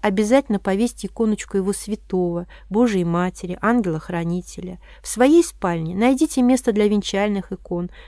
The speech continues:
которыми благословлял священник ваш брак во время венчания. Святая вода,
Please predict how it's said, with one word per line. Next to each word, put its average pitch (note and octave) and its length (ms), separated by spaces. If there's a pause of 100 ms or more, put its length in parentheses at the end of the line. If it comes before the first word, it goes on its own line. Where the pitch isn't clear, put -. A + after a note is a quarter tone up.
которыми G3+ 460
благословлял G3 680
священник F#3 640
ваш F#3 220
брак F3+ 380
во F3+ 80
время F3 280
венчания. F3 760 (500)
Святая C4 520
вода, F#3 500